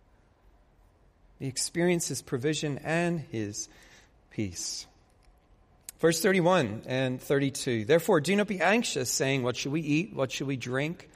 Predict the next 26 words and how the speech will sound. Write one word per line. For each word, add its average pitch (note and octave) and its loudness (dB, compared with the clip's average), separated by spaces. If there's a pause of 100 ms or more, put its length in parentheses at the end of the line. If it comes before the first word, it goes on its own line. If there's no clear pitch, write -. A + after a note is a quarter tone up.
(380)
What C3+ -4
shall - -4
we C3 0
wear?' C#3+ 6
For D3 -4
the A2+ -2
Gentiles C#3 -2
seek - -2
after B2 -2
all B2+ 2
these C#3 -4
things, G#2 -8 (640)
and C#3 0
your C#3+ 2
heavenly D#3+ 2
Father C3 2
knows B2 -2
that A2+ -4
you A2 -8
need A2 -8
them G#2 -8
all." G2 -8 (840)
So - -12
that - -4
phrase E3 4
again, G#2 -2